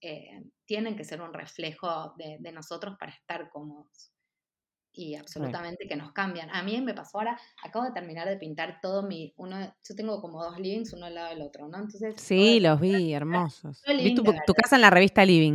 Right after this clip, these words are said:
Speaker 2: Les
Speaker 1: Bueno.
Speaker 2: recomiendo que la busquen.
Speaker 1: Pero no estaba mi living verde pintado de verde, ¿no? Entonces yo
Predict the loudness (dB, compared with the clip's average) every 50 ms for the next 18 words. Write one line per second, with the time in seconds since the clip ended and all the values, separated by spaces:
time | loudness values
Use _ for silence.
0 | 0 -2 -6 _ _ _ _ _ _ _ _ _ _ _ _ 0 2 4 4 4
1 | 4 4 2 2 4 6 6 8 8 6 6 4 0 -4 -4 -4 -6 -8 -10 -10
2 | -12 -12 -18 _ _ _ -8 -2 0 2 4 6 6 6 6 4 2 -2 -2 -2
3 | -2 -2 -2 0 0 2 2 2 2 2 2 2 2 0 0 -2 -2 -4 -4 -6
4 | -6 -10 -10 -8 -6 -4 -2 0 0 -2 -2 -4 -6 -8 -10 -12 -12 -12 -12 -8
5 | -4 -2 -2 -2 -4 -4 -6 -6 -4 -2 -2